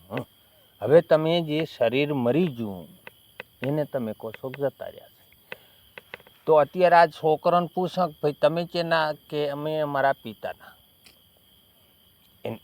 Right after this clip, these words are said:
એમના પિતાને કે તમે ચેના? કે અમે અહીંયાના.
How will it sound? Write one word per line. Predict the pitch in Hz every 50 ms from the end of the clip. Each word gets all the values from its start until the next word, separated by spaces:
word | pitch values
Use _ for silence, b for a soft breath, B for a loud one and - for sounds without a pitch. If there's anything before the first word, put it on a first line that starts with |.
| _ -
એમના | 117 127 143 165 190 208 226 226
પિતાને | 220 - 202 196 196 - - 202 196 190 190 190 190 190 185 185 180 175
કે | 170 - 175 170 165 - -
તમે | - 160 170 185 185 170
ચેના? | - - 165 160 156 151 151
કે | 151 _ - 151 143
અમે | 143 147 147 143 147
અહીંયાના. | 143 131 95 73 65 - - - - -